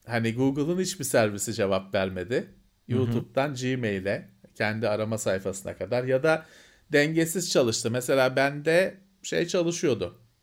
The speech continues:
Speaker 1: Gmail çalışıyordu, YouTube çalışmıyordu falan filan. Tabii orada özellikle şeyden bir panik doğdu.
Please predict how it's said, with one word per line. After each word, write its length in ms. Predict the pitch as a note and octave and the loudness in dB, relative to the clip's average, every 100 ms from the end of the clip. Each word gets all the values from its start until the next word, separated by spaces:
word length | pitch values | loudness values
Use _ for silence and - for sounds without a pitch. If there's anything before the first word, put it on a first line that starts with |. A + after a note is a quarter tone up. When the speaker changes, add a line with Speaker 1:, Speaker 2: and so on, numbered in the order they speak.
| _ _ _ _ _ - | _ _ _ _ _ -6
Speaker 1:
Gmail 400 | D3+ D#3 D#3+ D#3 | 0 0 2 2
çalışıyordu, 800 | D3 E3 D#3 E3 F3 A#2+ B2+ D#3 | 2 0 0 0 0 2 0 -2
YouTube 360 | C#3+ C#3+ D#3 - | -4 -4 -6 -4
çalışmıyordu 720 | B2+ G#2 F#2+ - F2+ A#2 B2+ | -2 -2 -4 -6 -6 -4 -6
falan 380 | - B2 A2+ G#2 | -4 -2 -2 -2
filan. 380 | G#2+ B2 A#3 - _ - - - _ | -4 -4 -4 -10 _ -20 -20 -20 _
Tabii 220 | - F3 G#3+ | 2 6 6
orada 460 | A3 B3+ C#4 C#4 | 6 4 4 2
özellikle 640 | F3 E3+ G3 A3+ C4+ D4 | 2 2 2 0 -4 -4
şeyden 480 | C4 A3 G#3+ A#3 A#3+ | 0 2 4 2 0
bir 120 | G3+ | -2
panik 340 | F3+ A#2+ G#2 - | 0 -2 -2 -2
doğdu. 440 | F#2+ F#2 E2+ - | -2 -2 -6 -12